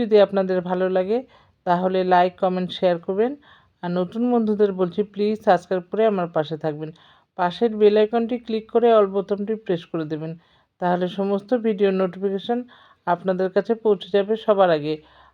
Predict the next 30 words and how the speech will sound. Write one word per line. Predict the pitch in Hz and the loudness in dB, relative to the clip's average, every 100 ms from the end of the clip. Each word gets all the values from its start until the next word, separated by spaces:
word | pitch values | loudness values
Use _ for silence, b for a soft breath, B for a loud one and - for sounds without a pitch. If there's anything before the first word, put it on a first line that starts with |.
| _ | _
আর | 170 165 | -4 -2
পুরনো | 180 196 208 | -2 0 2
বন্ধুদের | 214 240 247 247 254 190 | 0 0 -2 2 2 0
অনেক | 175 185 196 208 | -4 -2 2 2
অনেক | 202 196 - | 2 0 -2
ধন্যবাদ | 180 165 165 165 | -2 2 2 2
আমার | 165 165 | -2 -4
পাশে | 165 156 160 | -6 -6 -6
থাকার | 160 156 151 | -6 -4 -8
জন্য। | 151 151 151 151 _ _ _ _ _ _ _ _ _ _ _ | -8 -8 -10 -16 _ _ _ _ _ _ _ _ _ _ _
দেখুন | 190 233 226 | -4 -2 4
জলপাইয়ের | 208 185 202 196 | 4 4 4 2
বোটাগুলো | 196 196 196 190 190 202 | 2 -2 2 0 0 -4
ছাড়ানো | - 185 180 190 | 2 4 4 0
হয়ে | 202 202 | 0 0
গেছে, | 214 208 294 311 b b b - | 0 0 -2 -2 b b b -6
এবার | 185 190 | 0 0
আমি | 190 233 | 2 -2
ভালো | 233 196 175 175 | -2 0 0 0
করে | 202 | 0
ধুয়ে | 208 185 185 165 | -2 0 0 0
নেব। | 156 147 151 - _ _ _ _ _ _ _ _ _ _ 185 | -2 -6 -10 -12 _ _ _ _ _ _ _ _ _ _ -2
ধুয়ে | 202 208 | 2 4
নিয়ে | 208 208 | 4 2
এসে | 196 214 185 | 0 -4 2
যেহেতু | 202 226 226 | 2 2 2
এগুলো | 233 226 214 220 226 b b b b b _ | 2 2 0 2 2 b b b b b _
পাকা | 202 185 196 | -2 2 2
জলপাই, | 196 196 190 190 180 | 4 2 2 2 2
একটু | 175 208 | -2 -4